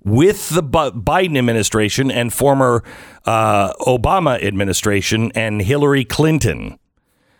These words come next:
So they're not clean either. We can also say the Ukrainian people want their freedom and do not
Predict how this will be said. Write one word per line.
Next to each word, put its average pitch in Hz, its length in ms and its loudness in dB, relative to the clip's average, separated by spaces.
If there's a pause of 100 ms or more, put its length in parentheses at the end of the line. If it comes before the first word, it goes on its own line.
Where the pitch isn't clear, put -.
(500)
So 135 240 0
they're 165 200 2
not 190 260 2
clean 156 500 2
either. 139 560 -2 (960)
We 127 200 0
can 131 180 -2
also 151 400 2
say 101 560 0 (160)
the 117 160 0
Ukrainian 147 760 0
people 104 680 -2 (460)
want 151 680 0 (160)
their 117 300 0
freedom 123 720 -2 (260)
and 123 200 -2
do 123 180 2
not 117 680 0